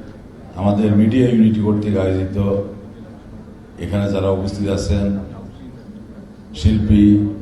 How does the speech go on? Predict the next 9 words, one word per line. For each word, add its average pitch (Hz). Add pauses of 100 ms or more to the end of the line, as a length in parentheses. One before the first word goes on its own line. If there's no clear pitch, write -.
(120)
কলা 98
কৌশলী, 104 (1300)
নাট্যকার 101 (640)
এবং 98 (540)
ক্যামেরাম্যান 107
থেকে 104
আরম্ভ -
কর্ণধার 104 (120)
মালিক, 107